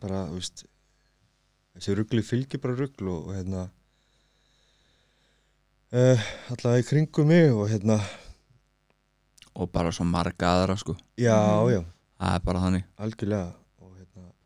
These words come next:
Speaker 1: fór rosa illa með það tækifæri. Þetta var virkilega flott íbúð sem ég fékk.
Speaker 2: Mhm.
Speaker 1: Þarna hafði ég hugsað mér að vera bara, þú veist, bara, þú veist, fá börnin mín og,
Speaker 2: Mhm.
Speaker 1: og hérna, hugsa, hugsa um þau og hérna, vera bara heimsins besti pabbi og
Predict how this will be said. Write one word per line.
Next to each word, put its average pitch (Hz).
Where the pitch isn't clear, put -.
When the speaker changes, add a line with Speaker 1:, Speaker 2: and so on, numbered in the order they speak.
Speaker 1:
fór 104
rosa 107
illa 107
með 107
það 110
tækifæri. 113
Þetta 95
var 95
virkilega 107
flott 113
íbúð 117
sem 120
ég 117
fékk. 120
Speaker 2:
Mhm. 98
Speaker 1:
Þarna 98
hafði 98
ég 98
hugsað 107
mér 101
að 92
vera 92
bara, 95
þú -
veist, -
bara, 90
þú -
veist, -
fá -
börnin 98
mín 95
og, -
Speaker 2:
Mhm. 104
Speaker 1:
og 87
hérna, 90
hugsa, 107
hugsa 107
um 107
þau 104
og 87
hérna, 87
vera 90
bara -
heimsins 104
besti 107
pabbi 95
og -